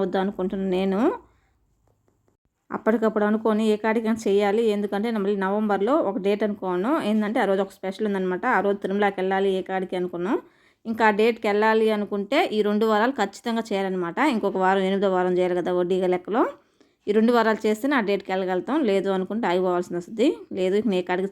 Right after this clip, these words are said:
చేయాలని అనుకున్నాను. కంప్లీట్గా చాలా హ్యాపీగా అయితే పూజ అనేది కంప్లీట్ అయిపోయింది. ఎలా ఉందో తప్పకుండా అయితే కామెంట్ చేయండి.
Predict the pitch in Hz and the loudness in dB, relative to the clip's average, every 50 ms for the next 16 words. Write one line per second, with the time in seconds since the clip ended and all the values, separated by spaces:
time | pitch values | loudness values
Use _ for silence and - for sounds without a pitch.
0 | - - 196 185 185 180 185 180 180 180 175 180 180 175 175 175 175 175 220 320 | -6 -4 -2 -2 0 0 -2 -2 -2 -4 -6 -4 -4 -2 -2 0 0 0 0 -2
1 | - - _ - - 254 240 - - 190 196 185 359 - - 254 440 494 - _ | -4 -6 _ -8 -6 -6 -6 -4 -2 -2 -2 -2 -2 0 0 0 0 0 -4 _
2 | _ _ _ _ _ _ _ _ _ - - 190 190 196 196 196 185 202 190 - | _ _ _ _ _ _ _ _ _ -4 -2 0 0 2 2 4 4 4 4 4
3 | 233 220 202 202 202 208 302 302 - - 208 196 190 185 190 180 185 226 277 - | 4 4 4 2 0 0 -2 -4 -4 -4 -4 -4 -2 -2 -2 -2 -2 -4 -4 -4
4 | 180 180 196 196 190 - 185 180 175 - 175 170 170 170 208 269 381 554 587 - | -6 -4 -2 -4 -2 0 -2 -2 -2 -2 -4 -4 0 2 2 2 2 0 -4 -10
5 | _ _ _ _ _ _ _ _ _ _ _ _ _ _ _ _ _ _ _ _ | _ _ _ _ _ _ _ _ _ _ _ _ _ _ _ _ _ _ _ _
6 | _ _ _ _ _ _ _ - - 214 220 233 240 240 233 214 214 233 320 339 | _ _ _ _ _ _ _ -2 2 4 4 6 6 4 4 2 0 0 -2 -2
7 | - - 214 214 - - 233 214 226 214 214 220 220 254 247 - 196 190 202 208 | -2 -2 -4 -4 -4 -10 -8 -4 -2 -2 -2 -2 -2 -4 -4 -4 -4 -2 -2 -2
8 | 208 - - 185 180 175 175 175 202 | -2 -2 0 0 0 0 0 2 2